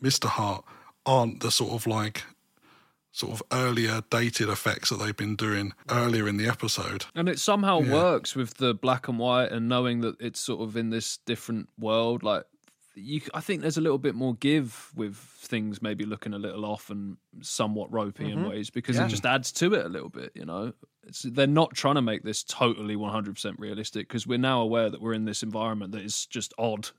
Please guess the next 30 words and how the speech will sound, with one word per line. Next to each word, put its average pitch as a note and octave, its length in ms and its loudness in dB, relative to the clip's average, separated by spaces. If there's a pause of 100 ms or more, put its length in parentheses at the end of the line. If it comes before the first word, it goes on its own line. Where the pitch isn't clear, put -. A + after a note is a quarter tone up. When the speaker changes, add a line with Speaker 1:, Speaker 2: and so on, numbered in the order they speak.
Speaker 2:
and A#2+ 100 0
we're B2 140 2
now C3 220 2
just A#2 200 -4
tr-, B2+ 140 -8
trying B2 160 0
to A2+ 60 -2
figure A2+ 300 -4
out A2+ 320 -2
Speaker 3:
Yep. A#2+ 160 -10 (560)
Speaker 2:
you C#3 80 0
know, A2 140 4
wh-, C3 360 4
wh-, - 40 -4
what, D#3 280 6
what D3 260 6
is C#3+ 140 6
the C3+ 100 4
mystery C3 380 4
here? A2 160 2
Like, G#2+ 160 0
what C3+ 160 2
are B2+ 60 0
the B2+ 100 2
answers C3 440 0
to G#2+ 120 -4
this G#2+ 180 -2
crazy A2 560 0
Speaker 3:
Mm-hmm. B2+ 140 -8
Speaker 2:
fucking G#2+ 500 -4